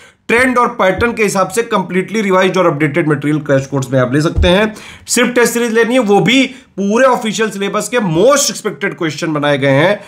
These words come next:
वो आप टेस्ट सीरीज में ले सकते हैं। बहुत फीस कम कर दी गई, काफी रिडक्शन कर दिया गया है।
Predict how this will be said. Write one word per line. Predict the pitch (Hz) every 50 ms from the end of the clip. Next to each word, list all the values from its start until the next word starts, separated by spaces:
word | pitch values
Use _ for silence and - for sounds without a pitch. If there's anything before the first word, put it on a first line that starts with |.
| - - - 131
वो | 165
आप | 170 156 - -
टेस्ट | 165 156 147
सीरीज | - 151 175 185 175
में | 185 185
ले | 185 190
सकते | 165 180 180 - 190 196
हैं। | 190 202 214 196 165
बहुत | 165 165 185 180 -
फीस | 175 170 151
कम | - 165 147 135
कर | 139 135 120
दी | 127 131
गई, | 151 156
काफी | 151 - 139 127 - - 156 143
रिडक्शन | 123 117 117 110 98 - 131 120 101
कर | 110
दिया | 98 98 107 104 101
गया | 107 113 117
है। | 131